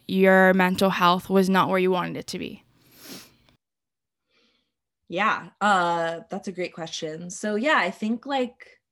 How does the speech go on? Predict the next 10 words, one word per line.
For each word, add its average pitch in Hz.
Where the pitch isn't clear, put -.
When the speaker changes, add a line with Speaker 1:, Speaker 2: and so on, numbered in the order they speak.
Speaker 2:
definitely 254
my 170
artist 175
peers 170
have 151
shifted -
over 196
the 214
years. 226
Um, 175